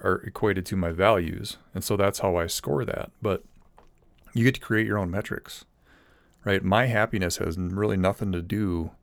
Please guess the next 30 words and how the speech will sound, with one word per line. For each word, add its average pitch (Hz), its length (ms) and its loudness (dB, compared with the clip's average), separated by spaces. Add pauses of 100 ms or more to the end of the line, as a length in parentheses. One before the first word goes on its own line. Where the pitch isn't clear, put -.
(140)
with - 140 -6
how 92 160 2
happy 90 640 -2
the 101 160 -4
other 117 180 2
people 92 320 -4
are 80 140 -2
in 80 60 -4
my 78 80 -4
life. - 400 -8 (1300)
Now, 92 460 2 (280)
am 104 140 0
I 117 180 6
doing 101 300 0
things 87 400 -2
to 95 160 -4
create 87 320 -2
happiness 87 500 -2
for 90 260 0
them? 135 340 -2 (180)
That 104 240 4
is 107 100 0
something 92 300 -4
I 87 80 -6
care 95 180 -6
about. - 300 -6 (920)
But, 101 320 2
like, 92 240 -2
my 101 360 4
happiness 92 800 0